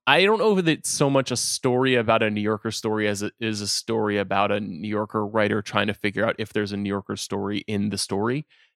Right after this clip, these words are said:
And so f-, watching her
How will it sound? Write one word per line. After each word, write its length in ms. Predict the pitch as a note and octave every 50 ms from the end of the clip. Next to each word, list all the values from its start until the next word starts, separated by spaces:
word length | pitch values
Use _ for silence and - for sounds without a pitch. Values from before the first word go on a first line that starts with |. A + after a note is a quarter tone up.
| _
And 640 | - G2 F#2+ G2 G2 G2 G2 G2 G2 G2 G2 G2 - - _ _ _
so 160 | - - B2
f-, 260 | A2+ A#2+ - - - _
watching 460 | - B2+ B2 B2 C#3+ D3 - E3 D3
her 420 | B2+ C#3+ C#3 C3+ C3 C3 B2+ B2+